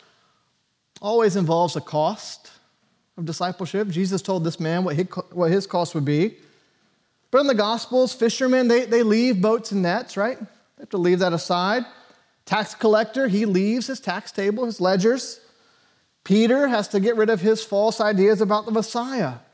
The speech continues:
and force and power. He's ready to go to war, take the country back. He has to lay that down.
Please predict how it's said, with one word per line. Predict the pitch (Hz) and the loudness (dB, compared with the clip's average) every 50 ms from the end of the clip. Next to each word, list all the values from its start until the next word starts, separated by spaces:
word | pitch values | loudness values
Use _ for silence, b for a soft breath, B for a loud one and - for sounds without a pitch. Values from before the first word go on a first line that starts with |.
| _ _ _ _ _ _ _ _ _ _ _ | _ _ _ _ _ _ _ _ _ _ _
and | - 185 190 - | -4 -4 -4 -4
force | - - - 254 285 269 240 175 - - | -4 -8 -8 -4 0 0 0 0 0 -2
and | 185 180 | -4 -4
power. | - 208 233 240 233 202 156 139 | -2 -2 -2 0 0 0 0 0
He's | 180 220 | -2 -2
ready | 220 185 180 | -2 -2 -2
to | 180 | -2
go | 175 180 196 | -2 0 0
to | 196 | 0
war, | 208 214 233 233 202 151 127 117 110 - _ _ _ _ b b b b b b b b _ | 0 0 0 0 0 0 -2 -6 -10 -16 _ _ _ _ b b b b b b b b _
take | - 190 170 - | -8 -8 -6 -6
the | 208 | -6
country | - 214 233 226 - - 185 | -2 -2 -2 0 2 0 0
back. | 139 143 131 123 - - _ - - _ _ _ _ _ - | 0 0 -4 -6 -10 -18 _ -20 -20 _ _ _ _ _ -14
He | - | -12
has | 180 170 | -10 -6
to | - 196 | -2 0
lay | 175 170 175 185 190 | 2 2 4 4 4
that | 196 190 185 185 | 2 0 0 -2
down. | 190 208 202 190 175 151 131 117 | -2 -2 -2 -2 -2 -4 -6 -8